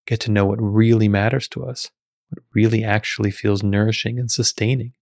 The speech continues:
and feels good, feels like a reflection of who we really are.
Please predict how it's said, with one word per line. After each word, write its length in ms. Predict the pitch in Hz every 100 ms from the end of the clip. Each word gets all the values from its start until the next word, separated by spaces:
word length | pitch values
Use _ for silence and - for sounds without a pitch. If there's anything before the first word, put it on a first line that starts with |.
| _ _ _ -
and 100 | 98
feels 320 | 107 101 98
good, 460 | - 123 131 120 -
feels 420 | - 117 110 -
like 400 | 107 104 - - _ _ _ _ 113
a 80 |
reflection 760 | 104 98 - 117 - - 110 143 _ _ _ _ _ _ _
of 100 | 117 -
who 140 | 113
we 220 | 110 101
really 580 | 98 104 107 117 127 135
are. 480 | 120 135 104 101